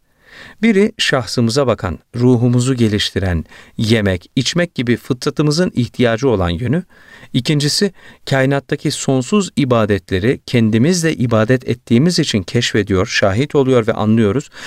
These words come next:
ve onların ibadetlerini kendi ibadetimizmiş gibi takdim ediyoruz.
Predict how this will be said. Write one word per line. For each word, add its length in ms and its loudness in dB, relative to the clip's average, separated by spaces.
ve 160 2
onların 480 2
ibadetlerini 800 0
kendi 320 0
ibadetimizmiş 1000 -2
gibi 200 -6
takdim 420 -2
ediyoruz. 460 0